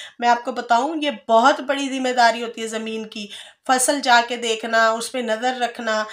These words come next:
कि भाई ये पक रही है या कीड़ा नहीं लग रहा या इसको पानी मिलने वाला है। आ, जैसे स-, आ, फ्रूट हो गए, सब्जियां हो गईं, ये आपके ही मुताबिक बोई जाती हैं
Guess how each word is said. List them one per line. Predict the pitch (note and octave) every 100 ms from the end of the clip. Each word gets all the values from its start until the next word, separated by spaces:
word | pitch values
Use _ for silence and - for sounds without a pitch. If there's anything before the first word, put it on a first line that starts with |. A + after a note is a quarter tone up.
| - - -
कि |
भाई | G#3+ A3+
ये | A3+
पक | A3 A3+ A3+
रही | B3+ B3 A#3
है | A3+
या | A3+
कीड़ा | - A#3+ A#3+ B3
नहीं | B3 A#3+
लग | A#3 A3
रहा | A3 G#3+
या | A3 A3
इसको | G#3+ A#3+
पानी | - A#3+ B3 C4+
मिलने | B3 A#3+ A#3
वाला | A3+ A3+
है। | G#3+ G#3 G#3 G#3 - - -
आ, | - G#3+ G#3
जैसे | A3 A#3+ A#3+ B3
स-, | A#3+ -
आ, | G#3 G#3+
फ्रूट | G#3+ C4+ D4+ D#4
हो | C4+ B3
गए, | A#3
सब्जियां | A#3 C4 A#3+ B3+ C#4+ C#4
हो |
गईं, | A#3+ A#3 A3+ G#3+ - - A#3
ये | A3+ D4+
आपके | - A#3+ B3 B3 - C4+
ही | A3+ D#4
मुताबिक | F4 D#4 B3+ A#3 B3 - - - -
बोई | A3+ C4
जाती | C4 A#3+ G#3+ A3 G#3+
हैं | G#3